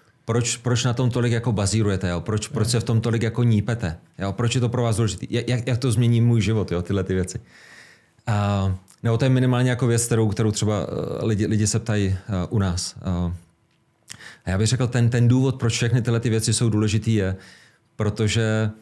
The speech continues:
vlastně, eh, my, my chceme znát Pána Boha co nejlepším možným způsobem. Pán Bůh nám dal šedesát šest knih Starého a Nového zákona, zjevil nám svoji vůli, zjevil nám svůj charakter,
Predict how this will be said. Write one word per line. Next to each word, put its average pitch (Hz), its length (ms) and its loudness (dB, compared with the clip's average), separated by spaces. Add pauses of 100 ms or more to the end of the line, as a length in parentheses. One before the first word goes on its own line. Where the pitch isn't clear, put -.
(340)
vlastně, 110 500 0 (480)
eh, 104 40 0 (600)
my, 107 300 0
my 107 100 2
chceme 117 340 2
znát 113 300 0
Pána 110 260 -2
Boha 98 320 0
co - 220 -4
nejlepším 110 380 0
možným 107 300 2
způsobem. 107 460 0
Pán 98 160 0
Bůh 92 120 0
nám 98 140 2
dal 98 120 -2
šedesát 110 460 0
šest 113 200 -2
knih 110 200 0
Starého 110 300 2
a 113 40 4
Nového 104 300 4
zákona, 113 500 0 (500)
zjevil 101 320 0
nám 104 140 4
svoji 107 240 2
vůli, 110 260 4
zjevil 104 240 2
nám 101 160 2
svůj 101 200 0
charakter, 120 600 -2